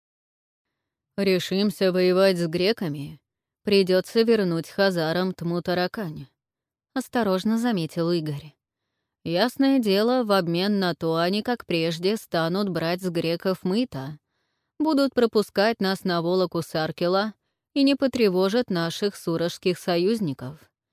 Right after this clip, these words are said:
Мой сын, Олег, останется в сурожских землях и проследит за исполнением хазарами наших условий. Но коли заключим с хазарами мир,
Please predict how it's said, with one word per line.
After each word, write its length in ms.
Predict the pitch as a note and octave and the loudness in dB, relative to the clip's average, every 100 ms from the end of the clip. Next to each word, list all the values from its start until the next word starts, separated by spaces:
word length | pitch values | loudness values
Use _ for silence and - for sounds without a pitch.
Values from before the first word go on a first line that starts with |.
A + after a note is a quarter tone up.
| _ _ _ - | _ _ _ -4
Мой 220 | F#3+ G3 | 0 0
сын, 460 | - F#3 C4 F3 C3 _ | -2 -2 0 0 -6 _
Олег, 500 | F3 F#3+ E3+ - - _ _ _ _ _ | 0 2 0 -6 -16 _ _ _ _ _
останется 680 | B3+ B3+ - G#3 A3 A3+ B3 | 0 0 2 2 2 0 0
в 60 | A3 | 0
сурожских 600 | - F3+ F3+ - F3+ E3 | 0 0 0 0 0 0
землях 600 | D#3 E3 D#3+ F3 A3 - _ _ | -2 -2 0 -2 -4 -10 _ _
и 100 | B3 | 0
проследит 680 | A#3+ A3+ - F#3+ F3 F3+ F3+ | 2 0 2 0 4 2 4
за 160 | G#3 | 2
исполнением 720 | A3+ A3 G3+ F3 E3+ F3+ F#3+ | 2 2 2 2 0 0 -2
хазарами 580 | E3 F3+ E3 D#3+ E3+ F#3 | 0 -2 0 0 0 0
наших 420 | G3+ C#3+ - D#3+ | 0 -2 -6 -6
условий. 720 | F3+ - G3 A#3 C#3 C3 D3+ _ _ _ _ _ _ _ _ _ _ _ _ | -4 -2 0 0 -2 -10 -14 _ _ _ _ _ _ _ _ _ _ _ _
Но 200 | G3+ G3 | 0 0
коли 360 | - F#3 A3 A3+ | 0 2 4 4
заключим 720 | G3+ F#3+ F#3 F3+ - F#3+ G#3 | 2 0 2 2 0 0 0
с 60 | |
хазарами 640 | - F3+ E3+ F3 F#3+ F3+ E3 | -2 -2 0 2 2 0 0
мир, 380 | D#3 G#3 D#3 | 0 -2 -4